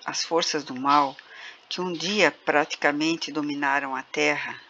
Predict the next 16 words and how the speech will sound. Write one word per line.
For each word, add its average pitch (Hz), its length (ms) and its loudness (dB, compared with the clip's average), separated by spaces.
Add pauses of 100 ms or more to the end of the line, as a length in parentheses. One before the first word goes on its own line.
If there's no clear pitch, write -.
no 139 100 -8
período 151 640 -2
da 143 100 0
Inquisi-, 135 680 -4
da 147 120 0
Inquisição, 143 840 -2 (720)
e 165 60 4
os 160 120 2
fanáticos 160 800 4
espirituais 147 920 0
de 151 120 -4
antigas 170 480 -4
doutrinas 156 880 -6
que 151 160 -8
detestam 147 800 0
Jesus, 139 680 -10